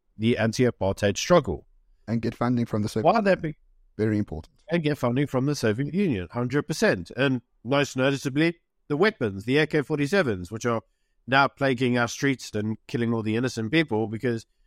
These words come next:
Speaker 1: the commie bastards didn't do anything with their weapons. They just had their revolution and buried them in the yard. And somebody dug them up and used them for crime. Catch and transfer, maybe. Um, but why this becomes relevant is because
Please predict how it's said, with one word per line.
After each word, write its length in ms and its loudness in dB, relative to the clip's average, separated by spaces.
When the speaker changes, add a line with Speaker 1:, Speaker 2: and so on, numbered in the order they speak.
Speaker 1:
the 80 -4
commie 240 4
bastards 480 2
didn't 200 0
do 100 4
anything 280 2
with 80 -4
their 100 0
weapons. 460 0
They 120 0
just 160 -4
had 140 0
their 120 2
revolution 540 0
and 100 0
buried 260 2
them 120 -2
in 60 0
the 100 2
yard. 300 2
And 120 -12
somebody 240 -6
dug 180 2
them 140 -2
up 200 0
and 280 -14
used 200 -2
them 80 -4
for 120 -4
crime. 400 0
Catch 200 -2
and 80 0
transfer, 380 0
maybe. 280 -14
Um, 320 0
but 180 0
why 240 4
this 200 0
becomes 380 -2
relevant 580 0
is 160 -10
because 420 0